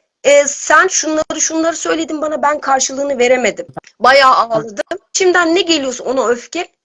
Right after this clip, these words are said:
sözleri söyledim. Sonra çalışmayı yaptım ve tamamen geçti. Ya dedim geçti ama ilaç kullanmıyorum ama acaba yine de bir doktora gözüksem mi? Aradan dört ay, beş ay geçti. İlaç kullanmamama rağmen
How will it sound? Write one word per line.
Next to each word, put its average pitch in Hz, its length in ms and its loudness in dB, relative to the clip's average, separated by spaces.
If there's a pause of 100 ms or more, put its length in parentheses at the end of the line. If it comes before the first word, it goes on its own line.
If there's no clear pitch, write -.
(160)
sözleri 277 500 -4
söyledim. 254 460 -2 (420)
Sonra 440 280 4
çalışmayı 370 560 -2
yaptım 330 520 -2 (580)
ve 349 240 -6
tamamen 285 500 0 (140)
geçti. - 500 -2 (300)
Ya 320 140 -2
dedim 339 260 0
geçti 277 360 -4
ama 339 200 0
ilaç 277 300 -4
kullanmıyorum 285 640 -2
ama 359 220 -4 (260)
acaba 302 340 -2
yine 320 300 2
de 240 100 -4
bir 233 80 -6
doktora 285 340 -4
gözüksem 240 600 0
mi? - 160 -6 (420)
Aradan 370 340 2 (460)
dört 370 220 4
ay, 277 200 2
beş 359 200 -2
ay 233 160 0
geçti. 233 420 -4 (340)
İlaç 269 320 -2
kullanmamama 277 720 0
rağmen 254 280 -2